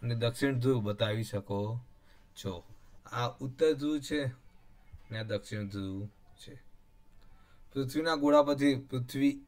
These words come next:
એક તરફ નમેલી છે તે જાણી શકો છો. આ જુઓ, આ નમેલી જોવા મળે છે,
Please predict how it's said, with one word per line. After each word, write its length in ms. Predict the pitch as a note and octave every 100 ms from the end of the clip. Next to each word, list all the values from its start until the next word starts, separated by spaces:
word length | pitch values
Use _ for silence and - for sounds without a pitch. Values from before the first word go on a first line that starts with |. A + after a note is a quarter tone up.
| -
એક 260 | D3 C#3+ C#3+
તરફ 220 | C#3+ C#3+
નમેલી 600 | C3 A2+ A2 A2 A#2 A#2+ B2 - -
છે 180 | - A#2
તે 160 | A2+ A#2
જાણી 260 | G#2+ G2+
શકો 360 | G#2 G2 G2 G2
છો. 160 | G2 G2 E2 -
આ 140 | A2
જુઓ, 280 | G#2+ G2+ F#2 - - - - - - - - - - - -
આ 60 | G2
નમેલી 400 | G#2 G#2 G#2 G2+
જોવા 220 | G#2 G#2
મળે 320 | G#2+ A#2 C3
છે, 160 | A#2+